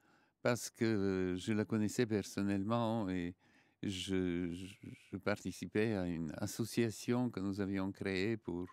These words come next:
l'aider dans les dernières années de sa vie. Donc, euh, elle me semble un exemple, euh, formidable de ce dont je parle. Effectivement, au point de départ,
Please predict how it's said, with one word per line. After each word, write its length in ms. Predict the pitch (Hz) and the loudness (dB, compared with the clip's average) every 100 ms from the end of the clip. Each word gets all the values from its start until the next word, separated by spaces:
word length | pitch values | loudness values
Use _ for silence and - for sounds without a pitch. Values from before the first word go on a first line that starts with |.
| - | -6
l'aider 480 | 104 104 92 104 117 | 0 0 2 2 2
dans 200 | 95 95 | 0 -2
les 120 | 92 | 0
dernières 460 | 95 110 98 104 101 | 0 -2 0 -2 0
années 240 | 101 104 | 0 0
de 100 | 92 | -2
sa 240 | 85 - 98 | -4 -4 -4
vie. 260 | 107 135 - _ _ - - - - - - _ | -2 -4 -8 _ _ -20 -20 -20 -20 -20 -20 _
Donc, 460 | - 101 131 120 - | 2 6 6 6 4
euh, 340 | 110 107 101 - | 6 6 4 2
elle 160 | 117 123 | 4 4
me 100 | 113 | 4
semble 400 | 135 127 120 98 | 4 4 4 2
un 160 | 95 | 2
exemple, 560 | 90 87 110 120 110 92 | 0 0 0 2 0 0
euh, 260 | 95 85 82 80 | 2 2 0 -2
formidable 920 | - 127 113 101 95 113 113 95 85 | 0 2 2 2 4 4 2 0 -2
de 160 | 85 | -2
ce 440 | 85 - 104 98 92 | -4 -2 0 2 0
dont 300 | 82 87 87 | -2 -4 -4
je 120 | 92 | -4
parle. 720 | 82 104 123 131 110 80 82 - _ - - - - - | -2 0 2 0 0 0 -2 -8 _ -20 -20 -20 -6 -2
Effectivement, 880 | 113 127 - 117 123 156 143 117 - - | 0 0 0 0 4 4 4 2 -4 -4
au 100 | 113 | -2
point 220 | 107 135 | 2 4
de 140 | 135 110 | 4 4
départ, 420 | 110 131 123 | 4 4 2